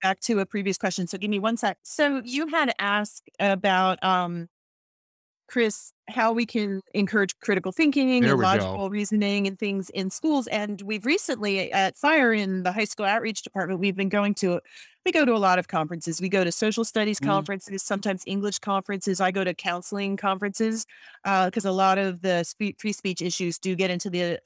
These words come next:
Speaker 1: realm of emotions and, you know, um, social emotional learning. But,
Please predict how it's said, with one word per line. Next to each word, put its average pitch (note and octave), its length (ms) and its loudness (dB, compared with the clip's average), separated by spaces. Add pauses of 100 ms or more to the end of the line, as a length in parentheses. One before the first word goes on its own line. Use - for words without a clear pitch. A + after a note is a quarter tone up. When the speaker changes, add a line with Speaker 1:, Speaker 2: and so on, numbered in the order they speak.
Speaker 1:
realm F3 300 2
of D#3+ 120 -2
emotions E3 880 0
and, D#3+ 240 -4 (420)
you F3 100 0
know, D#3+ 340 4
um, D#3 420 2 (360)
social F3+ 400 0
emotional F3 460 0
learning. F3 380 0
But, F#3 240 0